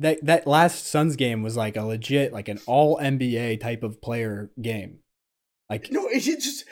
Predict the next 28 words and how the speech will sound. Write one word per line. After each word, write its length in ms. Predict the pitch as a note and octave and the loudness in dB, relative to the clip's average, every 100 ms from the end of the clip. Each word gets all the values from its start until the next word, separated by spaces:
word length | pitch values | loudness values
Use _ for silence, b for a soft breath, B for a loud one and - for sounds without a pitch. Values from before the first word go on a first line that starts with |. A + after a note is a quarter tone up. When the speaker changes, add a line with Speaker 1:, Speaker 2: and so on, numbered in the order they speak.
| B | B
Speaker 2:
uh, 60 | G#3 - - | -8 -8 -2
like, 300 | A#3+ - - | -4 -4 -2
I 100 | B3 | 2
don't 220 | F4 G4 | 4 4
think 200 | F4+ F4 - - | 0 -2 -4 2
everybody 360 | B3+ D#4 C#4 | 2 4 0
thought 220 | B3 A3+ G3+ | 2 4 4
he 60 | |
was, 120 | G3+ E3+ | 2 -2
okay, 240 | E3+ F3 | -4 -4
he's 140 | F3 | -4
gonna 100 | G3+ | -2
be 120 | F#3 D#3 | -2 -4
good. 260 | C3+ - _ | -6 -10 _
Like, 200 | C#3+ D3+ _ _ _ | -10 -10 _ _ _
he's 220 | A3 A#3 | -6 -2
gonna 160 | A3 G3+ | 0 0
be 80 | F#3 | 0
good 180 | F#3 | -2
right 160 | E3+ E3 | 0 0
away. 400 | D#3+ C#3 B2+ B2 _ _ _ _ _ _ _ - | 0 -2 -6 -10 _ _ _ _ _ _ _ -2
He 80 | A3 | 2
might 200 | A3+ G#3+ | 4 4
not 140 | G3 | 2
be 120 | F#3+ | 2
insane 320 | E3 E3 A3 A#3 | -4 2 2 4
right 100 | F3 | 2
away, 260 | E3 D3+ | 0 -4